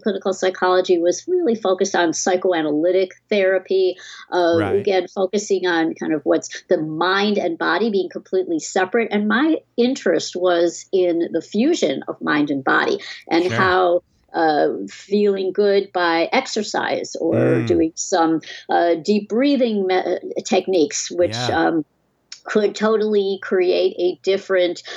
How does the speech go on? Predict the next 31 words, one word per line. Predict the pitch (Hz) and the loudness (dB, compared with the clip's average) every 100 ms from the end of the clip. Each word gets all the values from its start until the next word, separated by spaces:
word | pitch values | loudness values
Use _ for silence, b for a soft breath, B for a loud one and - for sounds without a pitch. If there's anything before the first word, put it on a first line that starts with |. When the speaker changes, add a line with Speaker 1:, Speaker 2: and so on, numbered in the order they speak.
| B - | B -4
Speaker 1:
uh, | 175 170 165 | 0 2 0
mindset, | 170 196 294 311 208 175 | -2 0 0 0 2 2
and | 170 180 | 2 2
also | 185 180 190 | 0 0 0
using | 180 170 196 202 190 - | 0 -2 -2 0 -2 0
imagery, | 220 240 226 240 226 208 202 202 B - | 0 0 -2 0 0 2 0 -2 B -8
uh, | 175 160 | -2 -2
using | 180 196 190 - 190 185 | 0 2 0 0 0 0
ways | 175 175 190 196 202 190 - | -2 0 2 2 2 0 -2
of, | 175 170 - - | -2 -2 -4 -6
uh, | 170 160 - | -4 -4 -4
using | 170 160 160 | -2 0 2
your | 151 | 2
imagination, | 151 160 151 170 180 226 - 208 190 B B | 2 2 2 2 2 2 2 0 0 B B
you | - 185 233 247 | -8 0 0 0
can | - 220 190 190 190 185 | -2 0 2 2 0 -2
create | - 202 190 180 180 185 B _ | -2 0 2 2 2 -2 B _
physical | _ - 277 330 311 160 139 | _ -2 0 0 -2 -2 -2
wellness. | 147 131 - | -2 -4 -6
So | - - 202 196 | -6 -2 0 2
I | 202 220 | 0 0
specialized | 254 240 254 - 202 180 185 - | 0 -2 -2 0 0 2 0 0
in | 185 180 | 0 2
what | 180 165 | 0 0
we | 180 | -2
call | - 165 | 0 -2
mind-body | 160 156 165 180 175 160 170 | 0 0 2 2 2 0 2
medicine, | 165 175 247 262 127 - | 0 0 0 -2 -4 -6
the | 147 | -6
idea | - 170 165 160 | -4 0 2 2
that, | 160 | 0